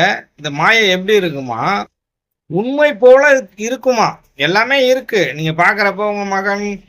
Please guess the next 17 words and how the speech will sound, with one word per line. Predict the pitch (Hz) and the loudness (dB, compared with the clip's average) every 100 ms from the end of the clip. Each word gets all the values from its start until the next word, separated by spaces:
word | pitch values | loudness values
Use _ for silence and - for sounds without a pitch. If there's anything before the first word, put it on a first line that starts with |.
| _ | _
எல்லாம் | 175 190 202 196 190 | -6 0 2 0 -2
பேரன், | 190 196 196 196 | 0 0 0 -2
பேத்தி, | 202 180 202 | -4 -2 -6
குழந்தைங்க, | 175 196 202 196 196 | -2 -2 -2 -2 -4
சொத்து | 175 190 - | -4 -6 0
எல்லாம் | 196 202 247 220 | 0 2 2 2
இருக்கும். | 233 247 208 160 - _ _ _ _ _ _ _ _ _ - | -2 -2 -2 -2 -10 _ _ _ _ _ _ _ _ _ -8
நீங்க | 175 202 | -4 -2
என்ன | 226 269 | 0 2
பண்ணுவீங்க? | 269 233 202 175 143 113 - | 2 2 2 2 0 -2 -6
ஒரு | 160 | -2
நாள் | 180 202 | 0 2
வயசானவன | 196 208 220 202 185 180 165 123 151 | 2 2 2 2 2 2 0 -2 -2
எல்லாத்தையும் | 180 220 262 | 0 0 2
விட்டுட்டு | 240 220 233 262 | 2 0 -2 0
நீங்க | 262 262 233 | 0 0 0
கிளம்பிடுவீங்க. | 220 196 165 127 110 | 0 0 -2 -4 -10